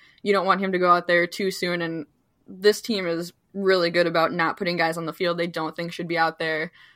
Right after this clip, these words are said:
But you just have that little bit of concern because the way, the, the type of player he is, that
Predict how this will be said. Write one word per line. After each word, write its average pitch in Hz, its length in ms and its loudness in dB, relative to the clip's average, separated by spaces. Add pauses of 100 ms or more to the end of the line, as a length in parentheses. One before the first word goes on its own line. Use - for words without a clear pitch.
(260)
But 165 440 0
you 196 160 -2
just 180 180 0
have 185 180 4
that 170 200 2
little 185 340 2
bit 185 160 2
of 175 140 -2
concern 180 400 -2
because 170 280 -2
the 170 140 -2
way, 170 200 2
the, 180 360 -10
the 190 100 0
type 196 220 4
of 180 140 -6
player 185 280 4
he 185 220 -6
is, 175 480 0 (800)
that 175 340 2